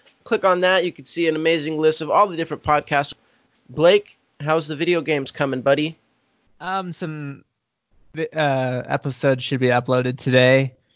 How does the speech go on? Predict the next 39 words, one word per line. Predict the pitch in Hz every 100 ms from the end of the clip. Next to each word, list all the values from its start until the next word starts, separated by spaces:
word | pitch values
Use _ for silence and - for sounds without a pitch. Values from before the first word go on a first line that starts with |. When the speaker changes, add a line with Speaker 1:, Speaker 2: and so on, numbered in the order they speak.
| _ _ _
Speaker 2:
So | 160 - 523 453 403 349
Speaker 1:
Woo! | 320 - _
Speaker 2:
by | 131
the | 135
time | 127 135
this | 127 123
episode | 131 131 135 123
gets | 123 117
uploaded, | 131 127 117 107 107 117 117 117
you | -
know, | 117
there'll | 123 127 127
already | 127 123
be | 123
videos | 120 120 117 117 120
on | 117
YouTube | 117 - 113 117
of | 113
Nerd | 120 117 123
Grounds. | 123 123 135 - _ _ _ _ _ _
Speaker 1:
Oh, | 139 170 226 269
shit, | 285 - - 170 269 269 -
son. | - 180 175 180 190 214 _ _ _ _ -
Check | 202 196
Speaker 2:
Yeah. | 190
Speaker 1:
that | 175
shit | - 180
out, | 170 165 -
too. | 170 165 165 - _ _ -
Blake, | 185
Speaker 2:
Low | 156
Speaker 1:
what's | 185
the | 190
name | 185
Speaker 2:
level | 190
Speaker 1:
of | 175
the |
Speaker 2:
for | 196
Speaker 1:
channel? | 175 151 151 156